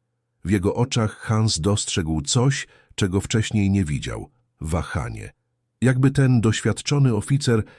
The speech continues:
sam nie był pewien słuszności tego, co miał przekazać. „Przygotujcie się do natarcia”,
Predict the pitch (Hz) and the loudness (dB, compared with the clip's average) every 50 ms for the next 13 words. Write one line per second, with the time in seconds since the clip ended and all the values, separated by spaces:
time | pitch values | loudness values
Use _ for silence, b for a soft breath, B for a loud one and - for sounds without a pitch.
0 | B B B - - - 143 139 131 127 123 117 113 113 107 98 104 101 92 - | B B B -4 -2 2 2 2 2 2 2 4 4 2 2 2 2 0 0 0
1 | 107 101 92 98 92 90 - - 95 - - 95 85 - - 85 71 - 95 90 | 0 0 0 0 0 -2 -2 -2 -2 0 0 0 0 -2 -2 -4 -2 -2 -2 -2
2 | 80 76 80 73 - - 87 82 85 78 73 69 - - 82 - - 62 55 - | 0 -2 -4 -4 -2 -2 -2 -2 -2 -2 -4 -4 -6 -6 -6 -6 -6 -8 -8 -8
3 | 57 55 53 - - - - _ _ _ _ _ _ _ _ _ _ _ _ _ | -10 -10 -10 -12 -12 -12 -14 _ _ _ _ _ _ _ _ _ _ _ _ _
4 | _ _ - - - 104 85 98 90 - - 113 107 90 - - 80 71 - 82 | _ _ -6 -2 -2 0 0 0 0 0 0 0 0 0 -2 -4 -4 -4 -4 -4
5 | 71 69 73 78 80 73 - 82 71 64 - - - 60 55 | -2 -2 -2 -2 -2 -2 -2 -2 -4 -4 -6 -6 -8 -8 -8